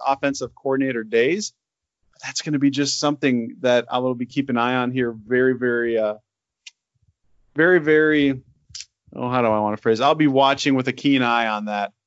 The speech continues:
because Ciarrocca's offense, it does really fit the players of the scheme because in year one, Minnesota's offense was dreadful, but they also had dreadful players around them that really couldn't get open. The offensive line couldn't get a lot of push up front.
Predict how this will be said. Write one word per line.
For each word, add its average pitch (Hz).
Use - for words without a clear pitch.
because 160
Ciarrocca's 156
offense, 127
it 135
does 147
really 143
fit 147
the 139
players 139
of 135
the 131
scheme 127
because 120
in 143
year 180
one, 160
Minnesota's 180
offense 135
was 113
dreadful, -
but 117
they 220
also 151
had 131
dreadful 123
players 135
around 151
them 131
that 120
really 135
couldn't 131
get 110
open. 170
The 123
offensive 131
line 135
couldn't 120
get 135
a 123
lot 123
of 117
push 135
up 117
front. 160